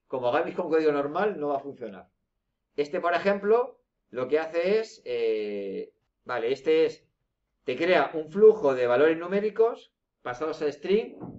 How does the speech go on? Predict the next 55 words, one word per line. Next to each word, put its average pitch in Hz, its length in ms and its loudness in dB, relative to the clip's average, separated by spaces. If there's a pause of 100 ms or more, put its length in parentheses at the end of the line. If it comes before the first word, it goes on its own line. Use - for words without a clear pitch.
y 143 140 -2
este 185 240 0
lo 175 120 2
que 170 60 -4
hace 180 320 0
es 214 180 -4
crear 143 200 0
un 160 80 -8
flujo, 202 340 4
pero 143 240 2
tú 160 80 -4
le 165 100 0
pasas 165 320 -4
un 160 140 -10
root, 196 240 6
un 143 160 -6
raíz 170 420 -2 (400)
del 127 220 -8
léxico, 185 680 -4
y 127 140 -8
te 151 80 -2
va 151 100 0
generando, 143 340 -6
pues 117 160 -8
te 135 100 -10
creo 170 400 0
A 170 140 2
uno, 110 320 -4
A 165 140 -2
dos, 110 300 -4
A 151 140 -8
tres, 120 380 -8
A 135 140 -10
cuatro, - 360 -6 (640)
¿vale? 139 380 -6 (160)
Separado 143 400 0
ciento 190 240 -2
cincuenta 175 340 -2
milisegundos. 123 840 -8 (680)
O 143 160 4
este 175 420 4
es, - 220 -10 (320)
te 135 160 0
crea 180 160 2
un 196 80 -2
flujo 196 340 6
de 151 80 4
un 175 80 -6
solo 196 240 4
elemento, 214 680 4
pero 135 200 0
lo 127 120 0
retrasa 165 380 -4
un 185 100 -6
segundo. 123 520 -4